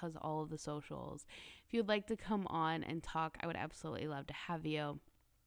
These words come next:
Uh, please fill out the forms.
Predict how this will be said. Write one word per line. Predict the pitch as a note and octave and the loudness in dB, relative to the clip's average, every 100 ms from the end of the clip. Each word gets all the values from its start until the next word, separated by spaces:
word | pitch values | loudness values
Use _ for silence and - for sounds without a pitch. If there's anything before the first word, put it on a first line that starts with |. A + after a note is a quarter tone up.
| _ - _ _ - | _ -20 _ _ 0
Uh, | D3 C#3+ | 4 4
please | D3 - F3+ | 4 4 4
fill | - F3 | 2 4
out | - D#3+ | 4 2
the | - | -4
forms. | - F#3 F3 D#3+ D3+ D#3+ | -6 0 2 2 -2 -6